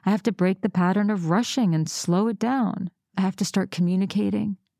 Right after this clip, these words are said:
I have to stop being so obsessed with being chosen. Maybe that means that I have to dig a little deeper into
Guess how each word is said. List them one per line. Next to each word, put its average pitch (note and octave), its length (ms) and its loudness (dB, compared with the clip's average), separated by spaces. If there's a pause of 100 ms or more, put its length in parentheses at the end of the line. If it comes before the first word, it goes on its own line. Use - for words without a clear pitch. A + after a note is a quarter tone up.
(800)
I F#3+ 60 2
have F3 240 0
to G3+ 80 0
stop G3 380 0
being G3+ 180 2
so G3+ 240 0
obsessed G3+ 500 -2
with F3 120 -4
being F#3 220 2
chosen. G3 540 0
Maybe F#3+ 260 2
that F#3+ 180 0
means F#3+ 360 2
that F#3 80 0
I F3 80 2
have F3+ 200 0
to F3 100 0
dig F3+ 260 0
a G3 60 0
little F#3 240 0
deeper F3+ 460 0
into F3 720 0